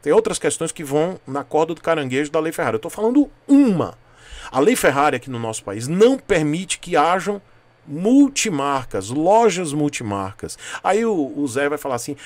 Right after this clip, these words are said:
"Tio Chico, mas tem loja aqui, aqui na minha cidade que vende várias motos." Mas é usadas, é, não é moto zero. Não é moto zero, é moto usada.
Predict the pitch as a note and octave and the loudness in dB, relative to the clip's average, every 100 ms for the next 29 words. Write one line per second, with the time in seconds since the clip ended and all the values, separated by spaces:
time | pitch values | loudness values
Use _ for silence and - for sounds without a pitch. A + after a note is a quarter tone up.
0 | - - F#3 A3+ G#3+ F3 - F#3+ G3 E3 | -20 -12 -8 -8 -6 -8 -6 -4 -2 0
1 | F3+ F3 D#3 E3+ D#3+ B2+ B2+ - D3+ C#3 | 0 -2 -6 -6 -6 -6 -8 -6 -4 -4
2 | B2+ - B2+ D3 G3+ D3 E3 D#3+ F#3 G3+ | -6 -4 -6 -6 -10 -8 -8 -4 -4 -4
3 | D#3+ D#3 D#3 - D3 D3+ D#3+ E3 C3+ C#3+ | -4 -4 -4 -6 -6 -6 -6 -4 -2 -2
4 | E3 A#2+ G2 - B2+ C#3+ C#3+ - A#2 A#2+ | -2 -6 -8 -10 -10 -6 -6 -6 -8 -6
5 | C3+ G2+ _ _ _ _ _ _ _ _ | -8 -16 _ _ _ _ _ _ _ _
6 | _ _ - D#3+ F3 E3 B2+ B2 G#2+ A2+ | _ _ -6 -2 0 -2 -6 -8 -10 -8
7 | A2+ A2+ C#3 D#3 C3 C3+ B2+ A2 | -6 -8 -8 -8 -4 -2 -4 -10